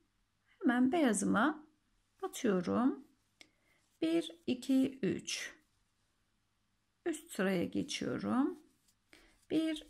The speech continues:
iki, üç. Bir üst sıraya geçiyorum.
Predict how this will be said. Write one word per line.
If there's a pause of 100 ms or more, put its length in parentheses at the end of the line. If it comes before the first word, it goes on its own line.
iki,
üç. (280)
Bir
üst
sıraya
geçiyorum.